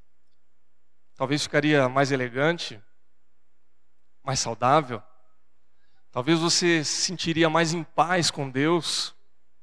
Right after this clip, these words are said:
Conseguiria ter mais harmonia? Conseguiria entender melhor os propósitos de Deus para a sua vida? Como seria para cada um de nós superar alguns desses estigmas, desses rótulos, do tipo,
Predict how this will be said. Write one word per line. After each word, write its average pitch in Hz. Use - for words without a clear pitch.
Conseguiria 147
ter -
mais 151
harmonia? 156
Conseguiria 156
entender 170
melhor 170
os 156
propósitos 170
de 139
Deus 160
para 143
a -
sua 135
vida? 143
Como 269
seria 208
para 165
cada 202
um 196
de 170
nós 190
superar 202
alguns 196
desses 196
estigmas, 202
desses 180
rótulos, 156
do 147
tipo, 185